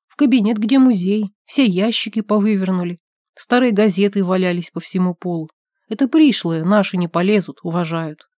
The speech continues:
а чужим не жалко». «Чего искали?» спрашивается.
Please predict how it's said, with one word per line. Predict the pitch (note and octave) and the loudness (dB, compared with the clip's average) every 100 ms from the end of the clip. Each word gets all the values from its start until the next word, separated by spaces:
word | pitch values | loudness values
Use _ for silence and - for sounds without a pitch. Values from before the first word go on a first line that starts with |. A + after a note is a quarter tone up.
| _ | _
а | - A3 | -4 -2
чужим | - A3+ G3+ A3 | 0 0 2 2
не | G3 | 0
жалко». | D#3+ D#3+ D#3+ E3 E3+ E3+ _ _ _ _ _ _ - | -2 -4 -6 -6 -12 -12 _ _ _ _ _ _ -6
«Чего | - C#4+ D4+ | 2 4 4
искали?» | B3+ - D4 A#3 | 2 2 4 4
спрашивается. | E3+ - G3+ E3+ E3 E3+ - - | 0 -2 -2 -2 -8 -10 -14 -16